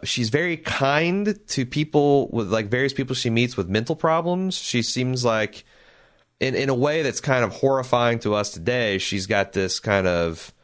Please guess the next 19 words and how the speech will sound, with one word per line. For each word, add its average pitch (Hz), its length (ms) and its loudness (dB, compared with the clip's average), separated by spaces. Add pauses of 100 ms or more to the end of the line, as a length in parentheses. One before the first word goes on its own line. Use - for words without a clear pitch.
(640)
you 95 160 -2
know, 90 220 0
brisk, 104 480 -2
no-nonsense 98 920 0
way 95 360 2
of 85 140 -4
dealing 92 440 0
with, 87 240 -2
like, 85 200 0
depression 82 600 -2
or, 78 200 0
or, 82 380 0
uh, 85 120 0 (600)
in 98 100 0
her 113 200 0
way, 107 320 2
she's 95 260 -4
got 95 200 2
a, 85 200 0